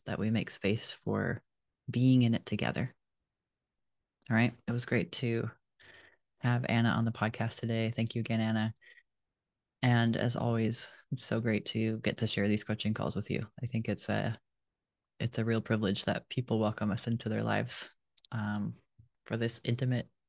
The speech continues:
work. I'm always impressed, always. All right. Thank you for being here. I wish you so well with your remarkable life. Keep us posted on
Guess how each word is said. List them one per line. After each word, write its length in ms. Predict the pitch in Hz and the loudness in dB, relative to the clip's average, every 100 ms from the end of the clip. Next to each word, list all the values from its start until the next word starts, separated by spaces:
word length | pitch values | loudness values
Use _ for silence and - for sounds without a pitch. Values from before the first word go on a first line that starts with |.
| _ _ | _ _
work. 340 | 131 190 - - - - _ _ _ _ - | 2 2 -2 -16 -18 -20 _ _ _ _ -6
I'm 120 | 107 | -2
always 240 | 104 135 165 | 0 0 -2
impressed, 580 | 165 185 175 - - - _ _ - | -2 -2 -4 -10 -16 -20 _ _ 0
always. 500 | 170 165 147 - - - - - - _ _ _ - | 2 2 0 -8 -16 -20 -20 -20 -20 _ _ _ 0
All 60 | 139 | 0
right. 120 | - | 2
Thank 140 | 139 | -2
you 60 | 131 | 0
for 120 | 135 | 0
being 220 | 135 131 | 4 4
here. 460 | 127 127 123 123 - _ _ _ _ _ - | 4 4 4 2 -2 _ _ _ _ _ -8
I 380 | 123 123 123 120 | -4 0 0 -2
wish 240 | 120 123 - | -2 -2 -2
you 60 | |
so 200 | 127 120 | -2 0
well 240 | 120 113 113 | 2 2 2
with 160 | 123 | 0
your 120 | 127 120 | 2 2
remarkable 420 | 117 117 120 117 | 2 2 2 2
life. 380 | 113 120 - - _ - _ _ _ _ - | 2 0 -4 -14 _ -20 _ _ _ _ -8
Keep 200 | - 127 | -4 -2
us 100 | 120 | 0
posted 320 | 117 120 120 | 0 0 0
on 200 | 113 107 | 0 0